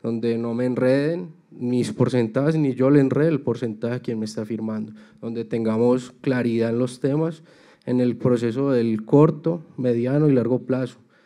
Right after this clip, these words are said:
donde cumplamos las metas. Las metas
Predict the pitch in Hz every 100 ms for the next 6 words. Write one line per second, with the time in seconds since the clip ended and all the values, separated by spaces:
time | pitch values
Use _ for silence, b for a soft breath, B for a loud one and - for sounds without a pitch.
0 | b b b 127 123 117 113 113 110 123
1 | 110 117 120 127 117 110 123 139 139 107
2 | - 120 123 127 135 165 165